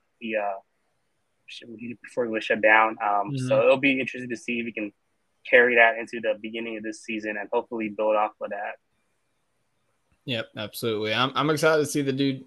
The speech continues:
Speaker 2: shoot some threes, but I also wanna see him dunk on some people again. That was, that was some of the most fun dunks that w-, we've seen in a while as Thunder fans because, you know, we, we have had a super athletic team,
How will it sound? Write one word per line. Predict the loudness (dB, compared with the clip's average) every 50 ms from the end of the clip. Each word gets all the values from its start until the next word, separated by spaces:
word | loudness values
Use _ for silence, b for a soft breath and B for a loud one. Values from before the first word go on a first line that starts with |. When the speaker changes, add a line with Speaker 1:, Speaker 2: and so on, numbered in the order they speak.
| _ -14
Speaker 2:
shoot | -6 -6 -6 -6
some | -6 -8 -8 -8
threes, | -6 -4 -2 0 0 -2 -4 -6
but | -4 -4 -4 -4 -4 B B B B B B B B B B B
I | 2
also | 2 2 2 2 2
wanna | 2 2 2
see | 0 0 -2
him | 0 0 -2
dunk | -2 -2 -2 -2 -4
on | -6 -6
some | -8 -12
people | -10 -10 -10 -8 -6 -6 -6
again. | -6 -4 -4 -4 -6 -6 -8 -10 _ _ -6
That | -2 0 2 2
was, | 2 0 -2 -6 -8 -8
that | -4 -2 -2
was | 0 0 -2 -4
some | -4 -4 -4
of | -4
the | -2
most | 0 0 0 0 -2 -8 -8
fun | -6 -4 -4 -2 -2 -2 -4 -6 -6 _
dunks | -4 -4 -4 -4 -6 -10 -8
that | -6 -4 -4 -4 -6
w-, | -8 -12 -12 -10 -4
we've | -4 -4 -2
seen | 0 2 2 4
in | 4
a |
while | 4 4 4 4 4 4
as | 2 0
Thunder | -2 -4 -4 -4
fans | -6 -6 -6 -6 -8 -10
because, | -12 -10 -8 -6 -4 -4 -6 -6
you | -6 -6
know, | -6 -4
we, | -2 -4 -4 -4 -6 b b b b b b b
we | 4 6
have | 6 6
had | 6 6 4
a | 4
super | 2 0 -2 -2 2 4 6
athletic | 6 6 4 4 2 2 2 2 0 -2 _
team, | -6 -4 -4 -2 -4 -4 -8 -12